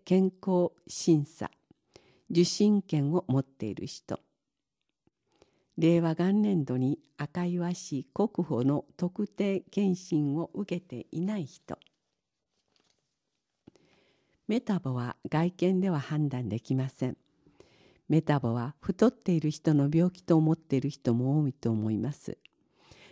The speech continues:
が、実際は血糖値や血中、脂質量、血圧などから総合的に判断するものです。痩せているからといっても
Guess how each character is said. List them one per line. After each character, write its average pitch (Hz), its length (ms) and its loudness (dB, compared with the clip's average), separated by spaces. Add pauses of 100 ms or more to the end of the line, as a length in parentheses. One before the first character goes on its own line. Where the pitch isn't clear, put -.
が、 156 160 2
実 165 160 4
際 208 400 -2
は 202 220 -4 (380)
血 165 200 0
糖 151 260 2
値 - 220 -8
や 120 180 -4 (160)
血 170 200 -2 (220)
中、 156 360 2 (260)
脂 175 240 2
質 190 360 0
量、 110 320 -4 (240)
血 165 320 -4
圧 214 240 0
な 196 160 2
ど 139 120 0
か - 140 -8
ら 117 180 -2
総 190 280 2
合 202 180 0
的 196 300 -2
に 185 120 4
判 180 280 2
断 147 180 0
す - 160 -4
る 123 100 2
も 110 160 -2
の 101 120 -4
で 147 120 -10
す。 - 240 -8 (840)
痩 139 140 0
せ 156 140 -2
て - 100 -2
い 156 100 2
る 151 80 -4
か 147 160 -6
ら 123 100 -2
と 131 160 -2
い 139 40 -2
っ 147 40 -8
て - 220 -2
も 160 240 0